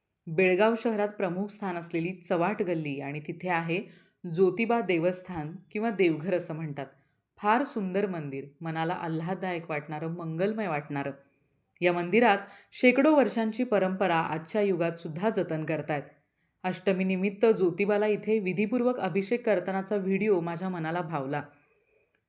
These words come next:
अष्टमीनिमित्त या ज्योतिबाला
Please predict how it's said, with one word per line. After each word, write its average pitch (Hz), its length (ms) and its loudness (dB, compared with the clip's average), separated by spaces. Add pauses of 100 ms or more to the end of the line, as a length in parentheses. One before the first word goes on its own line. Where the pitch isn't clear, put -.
(560)
अष्टमीनिमित्त 196 840 0 (180)
या 165 100 2
ज्योतिबाला 160 760 0